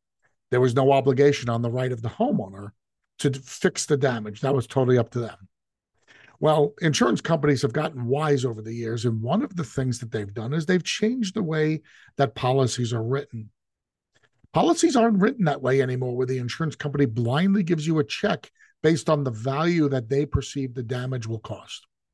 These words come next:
They do what's called an R C V limitation. R C V stands for recoverable cash value. Let me explain what that means.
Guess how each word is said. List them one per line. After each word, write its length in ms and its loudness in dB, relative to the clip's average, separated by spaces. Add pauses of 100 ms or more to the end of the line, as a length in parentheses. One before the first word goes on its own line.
(800)
They 140 4
do 180 4
what's 240 6
called 280 2
an 160 2 (100)
R 200 4
C 440 2
V 640 -2 (360)
limitation. 840 0 (880)
R 120 4
C 180 2
V 200 4
stands 360 2
for 240 2
recoverable 920 0 (540)
cash 600 -2 (280)
value. 460 -6 (1160)
Let 60 4
me 60 8
explain 260 4
what 100 4
that 140 2
means. 440 -6